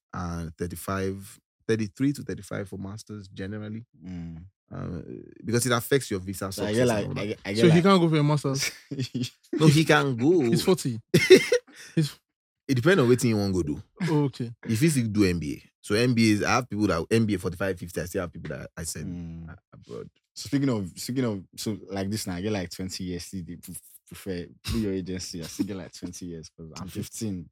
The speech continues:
Speaker 1: Okay.
Speaker 2: Fifteen and
Speaker 1: Okay.
Speaker 2: a half, so, so, but speaking of visa, like, visa processing, like, you know, give us how to process visa, especially, like, education-wise. Like, if I'm going to school abroad now,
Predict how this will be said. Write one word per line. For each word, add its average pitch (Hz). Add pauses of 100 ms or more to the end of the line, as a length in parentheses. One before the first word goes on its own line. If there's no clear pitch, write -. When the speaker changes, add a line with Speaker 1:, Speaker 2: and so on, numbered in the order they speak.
(120)
Speaker 1:
Okay. 95
Speaker 2:
Fifteen -
and 90
Speaker 1:
Okay. 98
Speaker 2:
a 85
half, 85
so, 90 (640)
so, 104 (100)
but 110 (200)
speaking 143
of 113
visa, 98
like, 85
visa 104
processing, 87
like, 78 (300)
you 98
know, 90
give 92
us - (300)
how 82
to -
process 82
visa, 80
especially, 98
like, 85
education-wise. 80 (460)
Like, 82
if -
I'm 82
going 98
to 95
school 90
abroad 82
now, 82